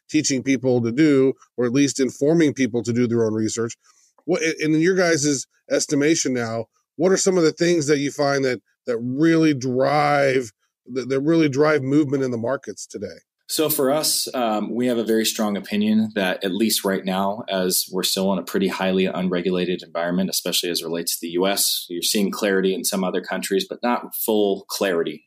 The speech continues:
Speaker 2: anywhere, right? So with that said, I mean, at the end of the day, what's driving the market is sentiment.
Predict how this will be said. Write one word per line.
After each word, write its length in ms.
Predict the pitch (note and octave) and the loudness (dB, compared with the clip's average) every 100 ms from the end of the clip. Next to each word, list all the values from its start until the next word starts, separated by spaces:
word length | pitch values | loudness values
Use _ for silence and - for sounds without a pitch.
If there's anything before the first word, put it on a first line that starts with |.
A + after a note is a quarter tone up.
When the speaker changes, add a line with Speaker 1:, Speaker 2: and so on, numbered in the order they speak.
| - | -10
Speaker 2:
anywhere, 460 | F2+ E2+ D#2 C2+ - | -6 -4 -4 -6 -8
right? 260 | F2 F2 F#2 _ - _ | -4 -4 -6 _ -20 _
So 360 | - A#2 G#2+ G#2 | -2 0 2 0
with 180 | G2 G2+ | 0 -2
that 200 | B2 - | -4 -2
said, 400 | - C#3 A2 F2 | -2 0 -2 -4
I 100 | - | -4
mean, 260 | G2+ G2+ G2+ - | 0 0 -2 -8
at 80 | - | -4
the 80 | C3+ | -2
end 100 | C#3 | 0
of 60 | |
the 60 | F#2+ | 0
day, 220 | A2 A2 | 0 2
what's 280 | G2 F#2+ - | 0 -2 -6
driving 600 | F#2 F#2+ G2+ A2+ A2+ F#2+ | -4 -2 0 2 0 0
the 100 | E2 | -4
market 460 | D#2+ D#2+ - A2+ - - | -6 -6 -2 -4 -4 0
is 480 | F#2+ F2 - - _ - | 2 2 -2 -6 _ -6
sentiment. 580 | - G#2+ - - - | -4 -4 -6 -12 -20